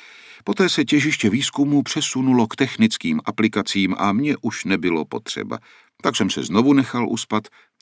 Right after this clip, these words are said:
a probudil se před dvěma lety.“ „Jak vypadá vývoj prostorového pohonu?“ „Určité pokroky jsme udělali, ale k tomu se dostaneme.“ To téma Chaopina očividně netěšilo.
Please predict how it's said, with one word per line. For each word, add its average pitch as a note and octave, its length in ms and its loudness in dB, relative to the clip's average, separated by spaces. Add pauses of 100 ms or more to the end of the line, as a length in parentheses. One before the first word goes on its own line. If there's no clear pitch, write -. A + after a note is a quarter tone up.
a G#2+ 280 2
probudil A#2 440 2
se E2+ 180 -4
před D#2 220 -4
dvěma A#1+ 440 -4
lety.“ - 360 -14 (1300)
„Jak G#2+ 300 0
vypadá G2 520 2
vývoj G2 320 4
prostorového G2 680 -2
pohonu?“ F2+ 360 -4 (1000)
„Určité C3+ 500 0
pokroky A2+ 520 0
jsme F#2+ 240 -2
udělali, D2+ 680 -2
ale C#2+ 240 -4 (560)
k - 80 -16
tomu G#2+ 280 4
se - 180 -4
dostaneme.“ - 680 -12 (1080)
To F#2+ 120 0
téma G3 500 2
Chaopina D#3 720 -4 (280)
očividně E3 520 -2
netěšilo. - 840 -6